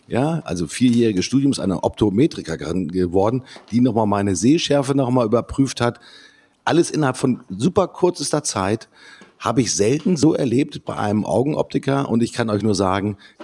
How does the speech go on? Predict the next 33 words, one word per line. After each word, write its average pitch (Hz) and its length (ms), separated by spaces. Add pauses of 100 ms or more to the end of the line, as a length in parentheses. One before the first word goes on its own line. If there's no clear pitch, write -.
das 107 540 (260)
ist - 380
mein 87 380
neues 110 340
favorisiertes 95 680
Geschäft 104 320
für 87 160
alle 95 160
Brillen, 107 320
die 104 100
ich 92 100
mir 85 80
zukünftig 131 420
kaufe. 95 520 (100)
Also 76 160
das 80 100
Thema 82 260
Eyes 85 140
and 85 100
More. 71 220 (240)
Die 101 100
haben 101 120
mich 90 260
wirklich 110 340
außergewöhnlich 98 480
glücklich - 280
gemacht. 69 340
Und - 220
sie 143 160
haben 117 120
mir 110 60
übrigens 143 460
auch 151 400